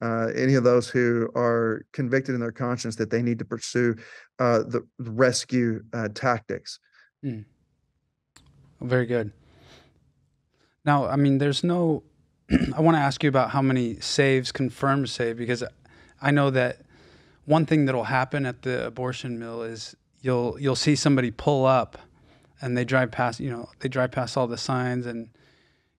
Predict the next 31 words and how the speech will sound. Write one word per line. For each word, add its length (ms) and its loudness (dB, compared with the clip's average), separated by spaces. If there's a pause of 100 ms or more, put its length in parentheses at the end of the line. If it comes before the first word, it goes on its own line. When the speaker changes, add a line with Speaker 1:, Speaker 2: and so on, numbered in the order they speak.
(140)
Speaker 2:
you're, 400 -2
you're 160 -4
telling 300 -2
them 140 -2
not 180 -4
to 80 -10
kill 180 -4
their 140 -2
baby, 460 -2
and 160 -4
they 120 -6
park, 600 0
they'll 120 -2
park 300 -2
for 360 -2 (220)
thirty 240 2
minutes, 320 0
and 100 0
then 140 0
they 80 -2
drive 340 -2
off. 380 -2 (580)
That 200 0
could 200 4
be 140 4
a 80 2
save, 380 2
but, 240 -2 (720)
but 240 2
how 260 2
many 560 2